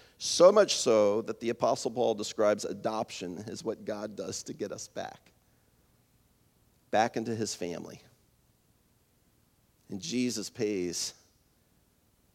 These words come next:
the price. He's the payment for our adoption. Okay, the fourth, the fourth scene, we're watching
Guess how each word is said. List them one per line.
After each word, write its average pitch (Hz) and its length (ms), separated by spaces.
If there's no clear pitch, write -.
the 147 80
price. 101 420
He's 131 360
the 220 100
payment 113 400
for 98 220
our 95 160
adoption. 87 560
Okay, 135 160
the 120 100
fourth, 175 460
the 147 80
fourth 160 340
scene, 120 220
we're 120 100
watching 120 540